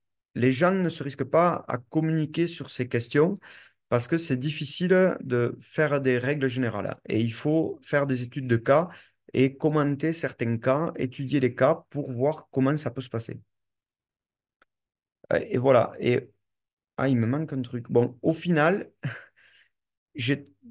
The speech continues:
j'ai, je suis parti dans l'idée d'étudier le climat et de voir quel pouvait être l'impact,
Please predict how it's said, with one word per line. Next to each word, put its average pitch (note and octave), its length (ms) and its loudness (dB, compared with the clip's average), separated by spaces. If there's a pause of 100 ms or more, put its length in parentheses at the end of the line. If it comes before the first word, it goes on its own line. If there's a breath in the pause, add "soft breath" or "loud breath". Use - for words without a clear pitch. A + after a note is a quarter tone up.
(140)
j'ai, C3 480 4
je A#2 80 -4
suis C#3+ 140 -4
parti E3+ 420 -2
dans C3 180 4
l'idée C#3 360 0
d'étudier C3 400 -4
le C3 100 4
climat C#3+ 460 -2
et A2+ 80 -4
de A2 60 -2
voir C#3+ 300 -2
quel D3+ 200 -4
pouvait C#3+ 220 0
être C#3+ 180 -2
l'impact, D3 640 0